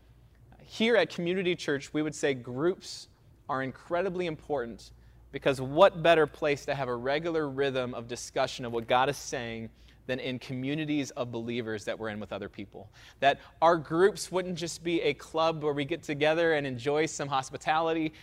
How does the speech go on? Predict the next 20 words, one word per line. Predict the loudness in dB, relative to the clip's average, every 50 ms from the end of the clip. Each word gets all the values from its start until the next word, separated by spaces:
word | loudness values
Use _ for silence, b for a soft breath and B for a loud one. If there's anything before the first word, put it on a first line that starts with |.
| B B
that | -2 0 2
we're | 4 4
at | 4 4
a | 2
place | 0 0 0 0 0 0
where | -2 0
we're | 0
able | 2 0 0 0
to | 0
actually | -2 -2 -2 -4 -6 -6
discuss | -6 -6 -6 -8 -8 -10 -14 -8 0 4 4 4 4 2 -4 -14 -16 -18 b b b b b b
what | -4 -2 -2 2
God | 4 2 4 4
might | 2 0 0
be | -2 -6
speaking | -8 -10 -10 -6 -6 -6 -6 -4 -4 -4 -4 -4 -4 -8 -8
or | -8 -10 -10 -10
teaching | -12 -10 -10 -8 -8 -6 -6 -6 -6 -6 -6 -8 -10 b b b b b b -6
or | -6 -4
moving | -4 -4 -2 0 0 0 0 0 -2 -2 -4 -4 -6 -8